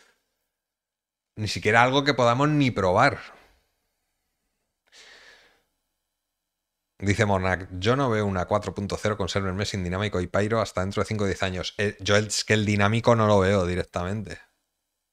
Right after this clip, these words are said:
<laughs> Por eso no se ha hablado del dinámico. Para mí el dinámico es, eh, algo que no existe, tío.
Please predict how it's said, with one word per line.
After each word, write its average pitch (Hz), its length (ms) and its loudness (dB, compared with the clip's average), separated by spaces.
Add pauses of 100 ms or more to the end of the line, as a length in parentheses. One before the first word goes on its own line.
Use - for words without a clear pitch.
(1600)
<laughs> - 180 4
Por 101 160 2
eso 113 240 2
no 120 160 2
se 113 100 0
ha 104 100 6
hablado 107 260 2
del 101 160 -2
dinámico. 98 640 -2
Para 92 200 -4
mí 98 100 -2
el 107 140 -2
dinámico 123 1000 2
es, 120 580 0 (1200)
eh, 92 1300 0 (300)
algo 113 300 4
que 101 120 0
no 98 120 0
existe, 87 520 -6
tío. 87 240 -12